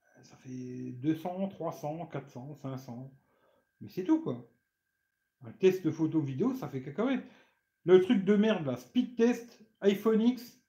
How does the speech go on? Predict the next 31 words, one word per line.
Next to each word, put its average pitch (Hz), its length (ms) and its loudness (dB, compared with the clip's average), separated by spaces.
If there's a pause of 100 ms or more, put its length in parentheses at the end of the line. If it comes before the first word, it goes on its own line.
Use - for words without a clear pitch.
V 165 140 4
S 190 160 2
Xiaomi 202 500 4
Mi 190 180 6
deux 185 140 6 (120)
Lite, 156 140 0 (360)
trois - 180 -2
mille 208 180 2
vues. 208 300 -6 (800)
Des 170 100 0
trucs 226 240 -2
de 233 100 2
merde. 233 360 2 (640)
De 131 140 2
la 208 180 8
merde, 254 320 4 (180)
ça - 180 -8
fait 196 140 0
des 185 120 0
vues. 151 300 -6 (360)
Tu - 100 -20
fais 156 80 0
un 156 100 4
test 190 280 4
photo, 165 520 0 (280)
trois 135 160 -10
cents 131 160 -8
vues. 117 200 -12 (1120)
<laughs> 214 160 6
Voilà, 165 420 2
je, 156 120 -10